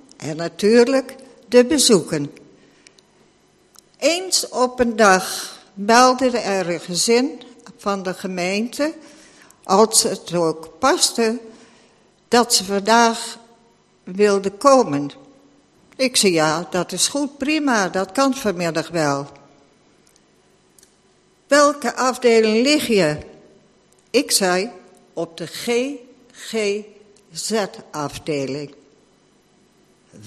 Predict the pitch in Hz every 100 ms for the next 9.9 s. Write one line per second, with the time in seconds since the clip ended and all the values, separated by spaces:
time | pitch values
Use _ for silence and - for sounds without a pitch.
0 | 139 175 254 247 165 196 - - - _
1 | _ _ _ _ _ _ _ _ _ _
2 | _ _ _ _ _ _ _ _ _ -
3 | 247 247 262 254 - 339 339 240 170 165
4 | - 151 175 160 190 294 - - - _
5 | _ _ - - _ _ _ _ _ _
6 | _ - _ _ - _ _ _ _ _
7 | _ _ _ _ _ _ _ _ _ _
8 | _ _ _ _ _ - - _ 240 285
9 | 285 294 285 277 - 254 214 214 240